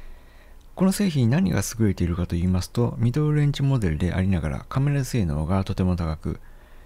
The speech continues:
なおかつサムスンの製品、もう最近のハイエンド機種はほとんどイヤホン端子を廃止してしまいましたが、まだこちらのモデルはイヤホン端子が残っているというモデルで、サムスンの製品で有線式のイヤホンを組み合わせて使いたい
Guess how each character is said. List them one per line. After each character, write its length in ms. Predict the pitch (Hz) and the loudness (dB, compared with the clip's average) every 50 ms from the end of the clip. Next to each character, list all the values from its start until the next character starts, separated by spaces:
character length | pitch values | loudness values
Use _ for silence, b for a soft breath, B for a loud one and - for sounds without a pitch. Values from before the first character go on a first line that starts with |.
| b b b b - | b b b b 2
な 120 | 127 120 | 4 4
お 40 | 98 | 4
か 120 | - 85 | 2 0
つ 280 | - 107 117 127 127 - - - | 0 0 0 0 0 -2 -8 -12
サ 160 | - - 175 | -6 -2 -2
ム 80 | 170 156 | -2 0
ス 100 | - 110 | 0 0
ン 40 | 85 | 0
の 100 | 78 80 | 0 0
製 140 | - 92 82 | -2 -4 -6
品、 280 | - - 78 76 - - - - - | -6 -6 -8 -10 -10 -12 -14 -8 -2
も 280 | 135 151 143 117 90 | 0 0 2 2 0
う 40 | 87 | 0
最 180 | - - 147 - | -2 -4 -4 -4
近 160 | - 156 151 | -2 -2 -2
の 120 | 147 143 | -2 -2
ハ 180 | 127 - - 151 | -4 -4 -4 -4
イ 120 | 147 147 | -2 0
エ 40 | 143 | 0
ン 80 | 147 143 | 0 0
ド 120 | 143 135 | -2 -4
機 140 | - - - | -6 -8 -8
種 100 | - 82 | -6 -4
は 40 | 82 | -2
ほ 120 | - 117 | 0 0
と 120 | 135 131 110 | 2 2 2
ん 60 | 85 | 0
ど 120 | - - | -2 -2
イ 60 | 104 | -2
ヤ 80 | 127 135 | -2 0
ホ 180 | 131 139 139 123 | 0 0 0 -2
ン 80 | 123 | -2
端 220 | 120 117 98 85 - | 0 0 0 -2 -2
子 100 | - 80 | -4 -4
を 40 | |
廃 220 | 80 87 92 98 95 | -4 -2 0 -2 -2
止 20 | |
し 120 | 95 - - | -4 -6 -8
て 120 | - 95 | -8 -8
し 160 | - - 95 | -6 -4 -2
ま 100 | 92 92 | 0 0
い 60 | 92 | 0
ま 140 | 90 90 92 | 0 0 -2
し 60 | - | -2
た 140 | - - 82 | -4 -4 -2
が、 180 | 87 110 110 - B B B B B B B | -2 -2 -2 -2 B B B B B B B
ま 140 | B 127 131 | B 0 0
だ 160 | 90 82 76 | 0 0 -2
こ 160 | - - 110 113 | -2 -2 -2 0
ち 100 | - 139 | 0 0
ら 40 | |
の 60 | 135 123 | 2 2
モ 120 | 120 113 | 2 2
デ 80 | 107 98 | 2 0
ル 60 | 98 | 0
は 100 | 90 - | 0 0
イ 60 | 101 | 0
ヤ 80 | 107 117 | 0 2
ホ 100 | 117 113 | 2 2
ン 60 | 107 | 0
端 220 | - 104 87 80 - | 0 0 0 0 -2
子 80 | - 85 | -2 0
が 80 | 87 | 0
残 220 | 87 90 - - 90 | 0 0 0 0 -4
っ 40 | |
て 140 | - - 76 | -4 -4 -4
い 40 | 73 | -4
る 120 | 71 67 - - | -4 -6 -6 -4
と 80 | 90 | -2
い 20 | 87 | -2
う 40 | |
モ 120 | 80 80 82 | 0 0 0
デ 80 | 82 | 0
ル 80 | 82 80 | 0 0
で、 220 | 78 101 110 117 B B B B B B B B B B B B B B B B | 0 0 -2 -2 B B B B B B B B B B B B B B B B
サ 120 | - - 123 | -2 0 2
ム 100 | 113 101 | 2 2
ス 120 | - - 80 | 0 0 0
ン 100 | 85 92 | 2 2
の 100 | 101 98 | 2 0
製 180 | - - 101 | 0 -2 -2
品 220 | 85 - 80 76 73 | -2 -2 -4 -4 -4
で 200 | 71 73 71 - - - | -4 -6 -6 -8 -10 -6
有 160 | - 113 120 110 | -2 -2 0 0
線 220 | - 113 107 98 | 0 0 -2 -2
式 180 | - - - 104 | -2 -4 -2 0
の 80 | 98 | 2
イ 60 | 104 | 2
ヤ 100 | 101 87 | 2 0
ホ 140 | 78 76 73 78 | 0 -2 -2 0
ン 180 | 87 98 110 | 2 2 2
を 120 | 110 107 - - - - - | 2 0 -2 -6 -8 -8 -8
組 160 | - - 92 95 | -4 0 2 2
み 60 | 95 | 2
合 20 | |
わ 80 | 92 90 | 2 0
せ 120 | - - | -2 -6
て 40 | - | -10
使 240 | - - - 101 92 | -8 -4 -2 0 0
い 80 | 90 | 0
た 160 | - 90 78 | 0 -2 -2
い 40 | - | -4